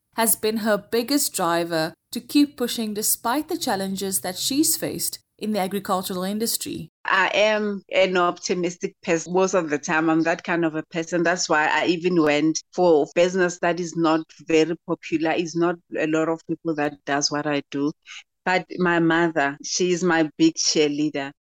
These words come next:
Speaker 2: because she's been an entrepreneur and a conservationist of note from a long time ago.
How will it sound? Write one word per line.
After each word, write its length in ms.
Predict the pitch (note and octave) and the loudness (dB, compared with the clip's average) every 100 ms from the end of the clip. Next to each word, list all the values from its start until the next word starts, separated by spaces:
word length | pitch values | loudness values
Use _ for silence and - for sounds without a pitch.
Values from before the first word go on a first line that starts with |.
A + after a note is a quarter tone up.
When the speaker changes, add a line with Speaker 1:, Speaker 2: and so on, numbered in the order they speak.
| - | -8
Speaker 2:
because 400 | E3 G3 F3 - | -4 2 2 4
she's 240 | - E3+ | 2 -2
been 160 | D3+ F3+ | -2 2
an 160 | E3+ D#3+ | 4 4
entrepreneur 1040 | E3 - E3+ - E3 D#3+ D#3+ D#3+ D#3 D3 | 4 0 -4 -2 0 4 4 4 2 -2
and 260 | - D3+ D3 | -4 -4 -2
a 220 | - D3 | -2 -2
conservationist 1080 | - E3+ D#3+ D#3 D3+ D#3 D#3+ - E3 D#3 - | -4 -2 0 0 -2 0 -2 -2 -2 -2 -2
of 120 | D3+ - | -6 0
note 320 | D3+ D#3 - | 2 2 0
from 240 | D#3+ D#3 | 0 0
a 60 | D3 | 2
long 240 | C#3+ D#3 | 0 -2
time 260 | - D#3 D#3 | -4 -2 -2
ago. 400 | D3 - C#3+ | -2 -4 -6